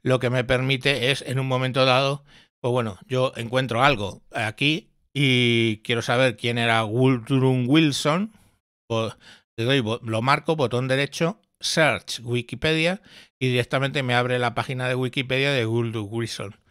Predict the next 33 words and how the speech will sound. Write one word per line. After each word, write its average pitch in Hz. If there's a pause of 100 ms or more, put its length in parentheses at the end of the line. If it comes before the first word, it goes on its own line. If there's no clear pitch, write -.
(360)
Entonces 123
es 127
un 143
poco 127
como 110
el 123
que 113
tenía 127
de 131
diccionario, 160 (140)
¿vale? 151 (220)
Que 117
es 95
la 120
rae. 151 (340)
Bueno, 131
pues 113
este 127
lo 131
que 127
hace, 135
en 135
vez 127
de 131
buscar 131
en, 127 (160)
en 131
el 123
diccionario 131
de 139
la 139
rae, 151
busca 151